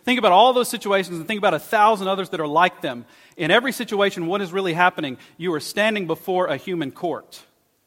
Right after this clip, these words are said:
and that court has the power to condemn you. But Paul asked the question in Romans eight thirty-three, thirty-four,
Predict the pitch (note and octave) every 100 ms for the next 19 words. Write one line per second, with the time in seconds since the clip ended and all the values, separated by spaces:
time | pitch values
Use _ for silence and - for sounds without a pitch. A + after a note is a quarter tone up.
0 | _ _ _ _ _ _ _ _ _ _
1 | - C#3+ E3 F3 - G#3 D#3 D#3+ C#3+ D3+
2 | - E3+ D3 C#3+ C#3 C#3 C3 D#3 D3+ A#2
3 | A2 _ _ _ _ _ _ _ _ _
4 | _ _ _ _ _ _ _ _ _ _
5 | _ _ _ _ _ _ _ _ _ D#3
6 | - G3 F3+ D#3+ D#3+ F#3 - F3 D#3+ -
7 | C#3 C3+ D3 C#3+ C#3+ D#3 D#3 D3+ C#3 D#3
8 | C3+ C#3 C3 - D#3+ B2+